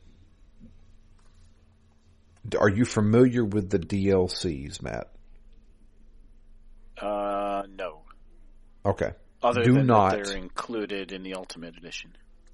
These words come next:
Speaker 1: Okay, but you don't even know the names of them?
Speaker 2: Mm, no.
Speaker 1: Okay. Do not look up the names of the D L Cs. Okay?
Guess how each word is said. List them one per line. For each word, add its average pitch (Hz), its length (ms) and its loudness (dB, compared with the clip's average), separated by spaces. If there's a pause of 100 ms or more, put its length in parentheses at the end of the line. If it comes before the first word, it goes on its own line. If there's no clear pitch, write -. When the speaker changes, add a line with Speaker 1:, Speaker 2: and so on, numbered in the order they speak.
(280)
Speaker 1:
Okay, 87 240 -4
but 87 180 -8
you 110 80 2
don't 104 120 0
even 90 160 -2
know 92 100 0
the 80 100 -4
names 90 320 -2
of 104 120 -2
them? 107 160 -6 (1500)
Speaker 2:
Mm, 90 460 -14
no. 78 280 -14 (960)
Speaker 1:
Okay. 87 260 -4 (180)
Do 127 200 4
not 120 260 4
look 107 340 0
up 92 220 0
the 85 100 -4
names 80 800 -6 (1200)
of 82 260 0
the 87 100 -6
D 76 220 -6
L 60 120 -4
Cs. - 480 -12 (540)
Okay? 104 300 -2